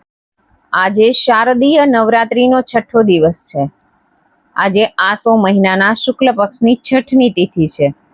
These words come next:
આ દિવસે મા દુર્ગાના છઠ્ઠા સ્વરૂપ એટલે કે મા કાત્યાયનીની પૂજા કરવામાં આવે છે અને વ્રત રાખવામાં આવે છે.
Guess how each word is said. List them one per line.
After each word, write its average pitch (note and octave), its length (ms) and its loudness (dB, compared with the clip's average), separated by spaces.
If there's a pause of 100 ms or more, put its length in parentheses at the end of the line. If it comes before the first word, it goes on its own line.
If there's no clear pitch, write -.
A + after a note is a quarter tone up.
(380)
આ A3 180 0
દિવસે C4+ 420 0
મા B3+ 180 2
દુર્ગાના A#3 520 2
છઠ્ઠા B3 400 -2
સ્વરૂપ A3+ 380 0
એટલે G#3+ 220 0
કે G#3+ 120 0
મા G#3+ 180 0
કાત્યાયનીની A#3 840 0
પૂજા G#3 380 0
કરવામાં F3+ 520 -2
આવે D3 160 0
છે F3 180 -2
અને G#3 180 0
વ્રત A3 380 0
રાખવામાં D#3+ 560 -2
આવે C#3+ 140 -2
છે. C#3+ 240 -10